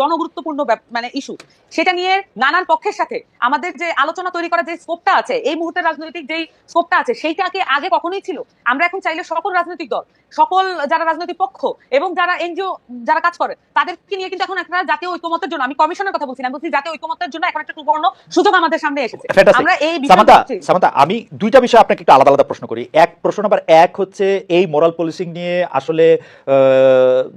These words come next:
Speaker 2: জাতীয় নাগরিক পার্টির কি অবস্থান? মানে আপনারা কি রমজানে র-, মানে হোটেল রেস্টুরেন্ট সব বন্ধ রাখার পক্ষে? কেউ যদি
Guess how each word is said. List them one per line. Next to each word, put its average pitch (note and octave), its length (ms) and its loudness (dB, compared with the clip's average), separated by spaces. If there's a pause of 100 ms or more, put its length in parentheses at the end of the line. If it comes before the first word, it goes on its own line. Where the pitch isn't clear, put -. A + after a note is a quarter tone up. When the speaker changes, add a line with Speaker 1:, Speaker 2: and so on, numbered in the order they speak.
Speaker 2:
জাতীয় D#3+ 280 0
নাগরিক C#3+ 280 -4
পার্টির C3 240 -6
কি C#3 140 -2
অবস্থান? G2 280 -8
মানে G#2+ 160 -4
আপনারা C3+ 180 -6
কি C#3 100 -8
রমজানে B2+ 520 -2 (300)
র-, A#2+ 220 -2 (120)
মানে A2+ 260 -8 (200)
হোটেল B2+ 220 -8
রেস্টুরেন্ট B2+ 400 -10
সব A#2 80 -6 (100)
বন্ধ A2 160 -8
রাখার C#3 260 -4
পক্ষে? C3+ 360 -8
কেউ G#2+ 180 -10
যদি A2 140 -12